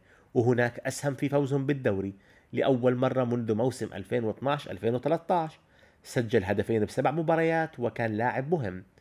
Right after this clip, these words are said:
في الفريق، بس رحلته ما استمرت وانتهت بعد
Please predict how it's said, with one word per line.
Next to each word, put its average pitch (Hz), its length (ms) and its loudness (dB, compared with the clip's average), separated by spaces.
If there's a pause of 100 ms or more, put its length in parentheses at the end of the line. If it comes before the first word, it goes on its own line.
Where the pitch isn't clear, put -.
(240)
في - 60 -6
الفريق، 104 420 -2 (520)
بس - 220 0
رحلته 110 300 -2
ما 113 100 0
استمرت 147 540 -2 (260)
وانتهت 107 520 -4 (100)
بعد 90 180 -4